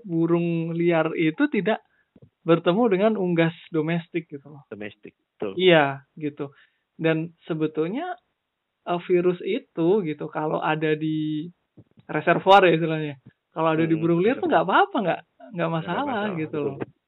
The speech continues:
Speaker 1: Tapi begitu dia mampir ke ayam, nah,
Speaker 2: Mm-mm.
Speaker 1: nanti di ayam dia berubah lagi ke manusia ya, itu yang jadi masalah gitu.
Speaker 2: Mm-mm.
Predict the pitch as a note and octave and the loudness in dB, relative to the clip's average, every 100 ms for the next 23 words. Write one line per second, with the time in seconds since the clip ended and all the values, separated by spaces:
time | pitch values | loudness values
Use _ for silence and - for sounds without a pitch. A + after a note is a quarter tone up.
0 | _ _ D3+ D#3 D#4 B3 F3 E3+ E3+ D#3+ | _ _ -2 2 2 2 0 0 0 0
1 | D#3+ D#3+ D#3+ E3 A3 A3 G#3 D#3+ D#3 F#3+ | 0 -2 -2 -2 -4 0 4 4 4 -2
2 | F#3+ - D3+ C#3+ C#3 - - _ - D3+ | -8 -8 -6 -6 -10 -20 -20 _ -12 -6
3 | F3+ F#3+ D3 E3 F#3+ _ _ _ D3+ D3 | -4 -2 -4 -6 -10 _ _ _ -18 -18
4 | _ _ _ _ _ G#2+ - F#2+ _ _ | _ _ _ _ _ -20 -20 -20 _ _
5 | _ F3+ D3+ D3+ F3 D#3+ D3+ D3 F3 E3+ | _ -2 0 4 4 6 4 4 2 0
6 | D#3+ D#3 D#3 D3+ D3+ D3 D3 D#3 G3+ G3+ | -2 -4 -4 -6 -6 -6 -6 -6 -8 -8
7 | F#3 G3 E3+ D#3 D3 D3+ F#3 A#3+ E3 C#3 | -10 -10 -8 -4 -4 -6 -6 -4 -2 -4
8 | - _ - - G#3 A3 G3+ G3+ F#3 F3+ | -6 _ -20 -12 -6 -2 0 -2 -4 -4
9 | F3+ F3+ F#3 E3+ F3 D#3+ D3 C#3+ _ _ | -4 -2 -2 -4 -6 -10 -14 -18 _ _
10 | D3 D#3 E3+ _ _ B2 B2 A#2+ A#2+ | -20 -20 _ _ _ -16 -14 -14 -14